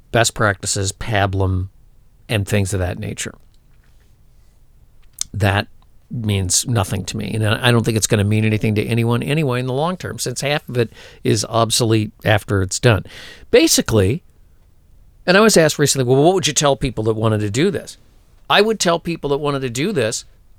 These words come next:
what I just said. First of all, if, if you are, can't handle discomfort, then you're gonna have a problem.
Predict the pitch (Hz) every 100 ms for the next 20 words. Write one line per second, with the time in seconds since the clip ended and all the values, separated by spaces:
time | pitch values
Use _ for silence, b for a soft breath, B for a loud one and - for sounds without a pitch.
0 | - - - - - _ _ - - 139
1 | 143 127 147 160 - 107 - 180 - 113
2 | 107 - - 139 - - - 156 - 117
3 | 165 240 214 156 151 139 - 147 131 143
4 | 120 107 101 - 135 - - - - _
5 | _ - - 113 110 95 - - - 143
6 | 135 113 90 - 95 98 -